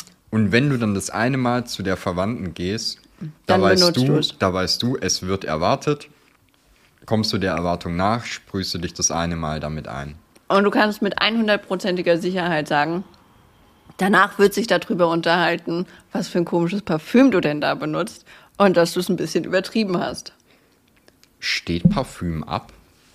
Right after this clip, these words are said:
Speaker 2: Weiß ich nicht. Bestimmt. Hat es ein Haltbarkeitsdatum?
Speaker 1: Ich hab keine Ahnung. Also bestimmt hat es so, so ein maximal zwölf oder vierundzwanzig Monate Verbrauch-Dings, aber...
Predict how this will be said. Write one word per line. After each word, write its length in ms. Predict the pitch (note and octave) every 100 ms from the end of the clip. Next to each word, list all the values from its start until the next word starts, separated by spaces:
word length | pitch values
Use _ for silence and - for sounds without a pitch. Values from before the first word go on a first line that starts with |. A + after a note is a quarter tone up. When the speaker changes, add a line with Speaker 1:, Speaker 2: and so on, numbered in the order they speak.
| _ _ _ -
Speaker 2:
Weiß 340 | C#3 E3+ E3 D#3
ich 160 | -
nicht. 320 | F3+ F3+ -
Bestimmt. 640 | - - - E3 D#3 - - _ _ _ _ _ _ _ _ _ _ - _ -
Hat 160 | D#3+
es 100 | D#3+
ein 60 | D3+
Haltbarkeitsdatum? 840 | D#3 - G3 A3 A3 G#3 G#3 E4
Speaker 1:
Ich 60 | C4
hab 280 | - - -
keine 160 | D#2
Ahnung. 120 | D2+ -
Also 200 | D#2 E2
bestimmt 320 | - F#2 F#2
hat 100 | F#2
es 120 | F2
so, 300 | - F2 F2
so 160 | E2+ - E2 E2
ein 400 | E2 E2 E2 C2+
maximal 500 | E2 F2 F2 D#2+ D#2
zwölf 380 | - E2+ E2+ D#2+
oder 120 | D#2
vierundzwanzig 580 | - E2+ D#2+ E2 D#2 -
Monate 460 | D#2+ F2+ G2 D#2 D#2+
Verbrauch-Dings, 960 | - C#2+ - E2+ - - - D#2+ -
aber... 280 | - D2 D2